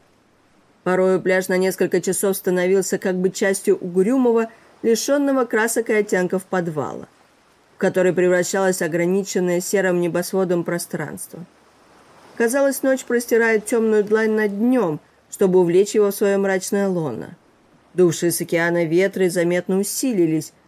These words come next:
Их неустанные порывы образовывали на поверхности воды пенистые водовороты и лишали её былого тепла. Я уже не мог часами купаться в океане, а потому почти весь световой день проводил в прогулках по побережью,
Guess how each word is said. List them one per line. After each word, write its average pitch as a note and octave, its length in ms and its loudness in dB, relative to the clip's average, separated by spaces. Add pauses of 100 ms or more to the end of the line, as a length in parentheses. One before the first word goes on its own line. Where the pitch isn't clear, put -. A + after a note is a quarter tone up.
(220)
Их D4 200 -2
неустанные B3+ 760 2
порывы G#3+ 440 2
образовывали F3+ 760 2
на F3 140 -2
поверхности F#3 640 -2
воды F3+ 360 0 (340)
пенистые G#3+ 500 4
водовороты F#3 640 2
и - 160 -6
лишали A#3 480 0
её A3 220 2
былого F3 460 2
тепла. - 420 -10 (760)
Я A3 160 4
уже A3+ 160 2
не C4 140 2
мог C#4+ 180 0
часами G3+ 460 0
купаться F#3 500 -4
в E3+ 80 -4
океане, E3+ 560 -6 (560)
а A3+ 80 -2
потому A#3 440 0
почти G3+ 400 -2
весь F3 180 0
световой E3 480 -2
день G#3 400 -2 (200)
проводил F#3+ 440 2
в G3 60 -6
прогулках E3 560 -2
по D3+ 160 -4
побережью, D#3 720 -4